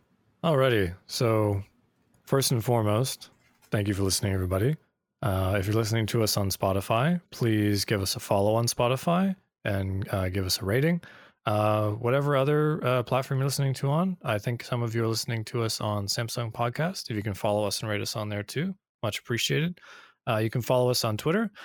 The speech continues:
at, uh, Simpsons underscore E B E for episode by episode. Uh, Nick does all sorts of fun polls and stuff like that on Twitter. You can go check it out.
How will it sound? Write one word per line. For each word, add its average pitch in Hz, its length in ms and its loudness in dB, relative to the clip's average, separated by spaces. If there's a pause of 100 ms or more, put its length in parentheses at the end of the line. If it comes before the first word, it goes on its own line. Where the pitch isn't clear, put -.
(380)
at, 110 380 0
uh, 101 640 0 (200)
Simpsons 139 880 0
underscore 120 580 -2
E 120 140 -2
B 110 120 -4
E 131 360 0
for 120 260 -6
episode 110 360 -2
by 107 160 -2
episode. 180 500 -2 (360)
Uh, 107 160 -2
Nick 110 260 -2
does 107 180 -2
all 110 180 2
sorts 117 260 -2
of 113 80 -6
fun 117 440 0
polls 139 440 0
and 135 120 0
stuff - 260 -2
like 127 180 -2
that 131 200 2
on 120 120 0
Twitter. 147 300 0
You 131 140 0
can 113 100 -6
go 110 140 -2
check - 240 -6
it 110 80 0
out. 123 180 -2